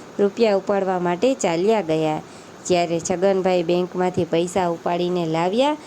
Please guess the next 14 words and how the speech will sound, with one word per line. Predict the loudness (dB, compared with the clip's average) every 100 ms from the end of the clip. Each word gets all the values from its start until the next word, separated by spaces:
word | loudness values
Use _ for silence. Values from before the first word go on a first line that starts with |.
| -18 -20 -2
ત્યારબાદ | 0 2 2 0 0 0
માલતીબેને | 0 0 0 0 2 2 2 2
એના | 0 0 0
ભાઈ | 0 2
ભાભી | 0 -2 0 -2
માટે | 0 0 0 -2 -4 -16 -20 -4
અને | 2 2 2
એના | 2 0
ભત્રીજા | 0 -2 2 0 2 0
માટે | 0 -2 -2
બધી | 0 0 -2 -6 -2
ખરીદી | 2 2 0 -4
કરી | 0 2 4
લીધી. | 2 0 0 -2